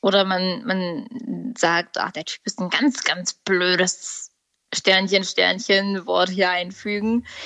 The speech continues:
Oder wenn man sich mit einem Freund streitet, dann, ähm, ist es auch gut, dass die be-, äh, beste Freundin erstmal von Natur aus parteiisch ist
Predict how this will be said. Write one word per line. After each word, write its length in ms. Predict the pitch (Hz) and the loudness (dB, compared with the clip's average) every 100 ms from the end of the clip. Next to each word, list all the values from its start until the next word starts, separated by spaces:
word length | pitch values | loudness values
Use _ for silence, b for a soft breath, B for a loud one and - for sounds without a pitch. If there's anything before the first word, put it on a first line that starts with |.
| B B - | B B 2
Oder 180 | 220 | 4
wenn 120 | 196 196 | 6 4
man 160 | 202 | 2
sich 240 | 196 196 - | 0 -2 -2
mit 120 | 190 | -2
einem 120 | 196 | -4
Freund 340 | - 180 180 | -4 0 2
streitet, 600 | 208 - - 180 196 196 - | 0 -4 2 2 2 -2 -2
dann, 380 | 180 180 175 - | -2 -2 -6 -4
ähm, 480 | 196 185 180 175 - | -4 -4 -6 -10 -10
ist 200 | - 196 - | -6 -6 -4
es 60 | |
auch 140 | - - | -6 -4
gut, 200 | 202 190 | -6 -6
dass 100 | - | -6
die 100 | 180 | 0
be-, 280 | 190 190 - | 2 2 2
äh, 220 | 202 190 | 4 4
beste 280 | 180 - 180 | 2 -4 -8
Freundin 400 | - 180 175 180 | -2 -2 -2 -4
erstmal 300 | 185 - 180 | -4 -4 -8
von 160 | - | -4
Natur 360 | 180 180 - 208 | -4 -4 0 2
aus 160 | 196 - | 2 0
parteiisch 580 | - - - 240 202 | -8 -4 2 4 2
ist 460 | - - 202 - - | 0 -2 -2 -4 -12